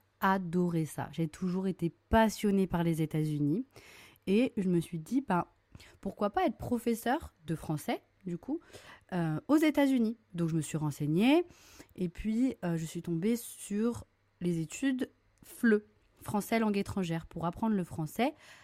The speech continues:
à l'étranger, en l'occurrence, ce que j'aimerais faire, mais aussi aux étrangers. C'est-à-dire, si jamais, pour X ou Y raison, je ne pouvais pas quitter la France, je ne peux pas quitter la France, je peux toujours enseigner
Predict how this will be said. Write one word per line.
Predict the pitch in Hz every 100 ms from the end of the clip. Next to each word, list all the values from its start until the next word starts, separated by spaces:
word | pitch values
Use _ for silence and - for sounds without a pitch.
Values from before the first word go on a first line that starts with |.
| -
à | - 220
l'étranger, | 185 - 156 143 175 330 _ -
en |
l'occurrence, | 156 147 143 156 311
ce | - -
que | 160
j'aimerais | 151 131
faire, | 139 254 294
mais | 196 170
aussi | - 175 - 330 _ _ -
aux | 294
étrangers. | 262 220 - 175 156 - _ - - -
C'est-à-dire, | 165 165 196 226
si | - 262 262
jamais, | 233 190 190 269 -
pour | 180 175 -
X | 262 - -
ou | 185 -
Y | 180 180 214 220
raison, | 180 175 202 254 _
je | 175
ne | 165
pouvais | 165 165
pas | 151 196 - -
quitter | - 185 220
la | 175
France, | - 175 277 - _
je | 160
ne | 147
peux | 135
pas | 196
quitter | 208 -
la | -
France, | - 277 320 - - - -
je | 175 175 285
peux | 302 233
toujours | 202 180 226 330 - -
enseigner | 330 - 240 208 185